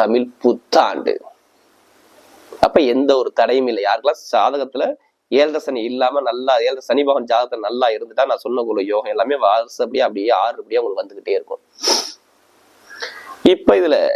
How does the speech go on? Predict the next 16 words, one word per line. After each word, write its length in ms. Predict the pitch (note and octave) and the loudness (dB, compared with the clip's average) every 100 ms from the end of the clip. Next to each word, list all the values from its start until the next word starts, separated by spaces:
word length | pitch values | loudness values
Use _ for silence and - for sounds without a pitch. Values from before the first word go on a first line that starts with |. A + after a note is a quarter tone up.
| - - | 0 0
நட்சத்திர 440 | D#3 G3 - D3 A#2+ | 2 0 2 0 0
படம் 180 | G2+ F2+ | -2 -4
பார்ப்போம். 200 | E2 G2 | -4 -4
அதனுடைய 220 | G2 A2+ | 0 0
முதல், 180 | A#2+ C3+ B2+ | 0 -2 -4
முதல் 180 | D3 C#3 | -4 -4
நட்சத்திரம் 440 | A2+ - - - - - - - - _ _ _ _ _ _ - - - - - - B2+ | -8 -14 -10 -10 -8 -8 -8 -10 -14 _ _ _ _ _ _ -20 -20 -20 -20 -8 2 4
அதாவது 340 | A#2+ B2 C#3 D#2 A#1 G1+ - _ _ _ _ - _ _ _ _ - - - - - - - | 4 2 0 0 -2 -4 -16 _ _ _ _ -20 _ _ _ _ -20 -20 -20 -20 -20 -2 2
புரட்டாதி 600 | D3 D#3 - D#3+ D3+ D#3+ - G#2+ | 2 4 2 4 2 -2 -2 2
நட்சத்திரம். 460 | A2+ - - - - - _ _ _ _ _ _ _ _ _ _ - | 2 2 -6 -8 -8 -18 _ _ _ _ _ _ _ _ _ _ 2
இந்த 120 | C#3 C3+ | 4 4
நட்சத்திரத்துல 320 | F3 G3 D#3+ | 4 2 2
பிறந்துட்டாவே 340 | C#3+ C3+ F#3 - F3+ | 0 0 0 0 2
பொறுமையான 500 | G3 G#3 G3+ F#3+ F3+ D3 | 2 2 2 2 0 -2
குணம் 160 | D3 B2 | -6 -6
இருக்குங்க. 320 | G2+ D2+ | -12 -20